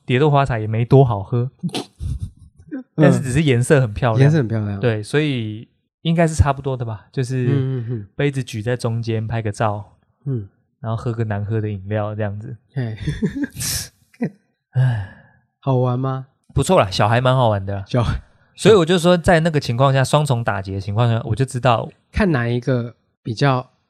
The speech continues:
Speaker 2: OK。
Speaker 1: 对，而且这两个条件并非是固定的哦。
Speaker 2: 嗯。
Speaker 1: 那是因为那天那个小孩真的是可爱，<laughs> 就是他不会哭闹，
Speaker 2: 嗯，嗯，嗯。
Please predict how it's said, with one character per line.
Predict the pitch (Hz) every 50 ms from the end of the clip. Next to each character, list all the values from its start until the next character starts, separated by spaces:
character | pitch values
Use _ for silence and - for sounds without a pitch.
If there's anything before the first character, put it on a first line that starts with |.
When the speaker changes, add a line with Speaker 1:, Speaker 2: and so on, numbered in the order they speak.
| _ _ _ _
Speaker 2:
OK。 | - 147 139 135 - 131 123 123 120 127 _ _
Speaker 1:
对， | - 160 127 110 110 - -
而 | - 196
且 | - 247 190 160 147 - _ _ _ _ - 143
这 | - - 247
两 | 208 160 139 117 110
个 | 113 110
条 | 104 - 127 110 110
件 | 110 - 151 135 123 113
并 | - - 190 160 139 123
非 | - 135 127 123 123 123
是 | - - 139
固 | - 143 131 113
定 | - 139 120 101
的 | 98 98 95
哦。 | 95 101 - - -
Speaker 2:
嗯。 | 147 143 113 101 98 - _ _ _ _ _
Speaker 1:
那 | - 190
是 | 185 - 180
因 | 170 170
为 | 175 180 165
那 | 170 175 156
天 | - 151 151 147
那 | 151
个 | 139 127
小 | - 120 107
孩 | 101 101 95 95
真 | 101 - 135 139
的 | 127 110
是 | 110 117
可 | - - 104
爱， | 101 98 95 92 - _ _ _ _ _ - 127 - - -
<laughs> | _ - - - - - - - - - - -
就 | - 139
是 | 131 - 147 139 135 123
他 | - - 143 143 139 139 139 139 139 143 - - - 605 - - - - -
不 | - 135 151
会 | 180 180 156
哭 | - - - 156 147 156
闹， | 160 156 131 117 - _ _
Speaker 2:
嗯， | - 165 165 151 143 156 143 135
嗯， |
嗯。 | 143 139 123 117